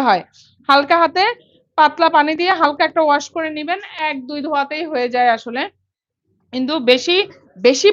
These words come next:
পানি দিয়ে, হ্যাঁ, প্রবাহমান পানির মধ্যে ধুবেন না, মানে টেপ ছেড়ে দিয়ে, যে কলের টেপটা ছেড়ে দিয়ে তারপরে ওটার নিচে ধুবেন না, তাতে করে ডিম খুলে যাবে, ভেঙে যাবে। তো এই হচ্ছে আজকে আমাদের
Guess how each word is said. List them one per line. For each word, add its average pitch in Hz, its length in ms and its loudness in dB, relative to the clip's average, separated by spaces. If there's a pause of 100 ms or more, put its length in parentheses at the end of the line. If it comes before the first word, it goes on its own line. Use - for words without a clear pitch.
পানি 349 180 4 (120)
দিয়ে, 330 200 4 (260)
হ্যাঁ, 311 220 0 (300)
প্রবাহমান 381 580 4 (100)
পানির 320 280 2
মধ্যে 302 360 -2
ধুবেন 277 240 0
না, 240 100 2
মানে 269 120 0 (180)
টেপ 339 180 2 (120)
ছেড়ে 339 300 -2
দিয়ে, 285 180 2 (460)
যে 262 120 2 (160)
কলের 294 360 4
টেপটা 294 280 -2 (100)
ছেড়ে 320 260 -2
দিয়ে 320 120 -2 (100)
তারপরে 285 360 2
ওটার 277 260 -2
নিচে 285 220 -4 (360)
ধুবেন 269 300 0
না, 190 60 -6 (160)
তাতে 262 240 0
করে 294 120 0 (100)
ডিম 294 160 -6 (120)
খুলে 294 260 -2
যাবে, 185 240 -4
ভেঙে 262 260 -6
যাবে। 165 160 -10 (1600)
তো 349 80 4
এই 339 360 4
হচ্ছে 403 180 0 (120)
আজকে 359 200 0
আমাদের 339 280 2